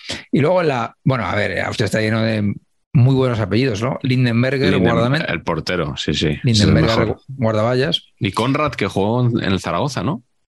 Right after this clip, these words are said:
Speaker 1: Conrad,
Speaker 2: O-,
Speaker 1: Conrad.
Speaker 2: Otto Conrad,
Speaker 1: Ah,
Speaker 2: por-,
Speaker 1: sí, es
Speaker 2: otro
Speaker 1: verdad.
Speaker 2: portero.
Speaker 1: Sí. Heimo Pfeifenberger, del cual yo desconocía su, su existencia hasta, esta, hasta, hasta que lo estoy mirando ahora en tiempo real, ¿no?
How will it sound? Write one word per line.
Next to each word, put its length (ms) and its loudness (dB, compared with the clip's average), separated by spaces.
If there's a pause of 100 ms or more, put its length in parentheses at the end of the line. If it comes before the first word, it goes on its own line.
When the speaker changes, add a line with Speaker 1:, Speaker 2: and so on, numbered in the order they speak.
(640)
Speaker 1:
Conrad, 260 0
Speaker 2:
O-, 180 0
Speaker 1:
Conrad. 200 2
Speaker 2:
Otto 220 0
Conrad, 400 -2 (320)
Speaker 1:
Ah, 100 -2
Speaker 2:
por-, 80 0
Speaker 1:
sí, 100 0
es 60 2
Speaker 2:
otro 200 2
Speaker 1:
verdad. 60 0
Speaker 2:
portero. 500 -4 (540)
Speaker 1:
Sí. 240 -2 (1600)
Heimo 460 0 (100)
Pfeifenberger, 960 0
del 240 -2
cual 180 0
yo 100 2
desconocía 440 0
su, 160 0
su 320 -2
existencia 560 0
hasta, 200 0
esta, 420 -2
hasta, 440 -2 (160)
hasta 220 -4
que 60 0
lo 60 2
estoy 180 0
mirando 300 0
ahora 140 0
en 60 -2
tiempo 260 2
real, 260 0
¿no? 200 2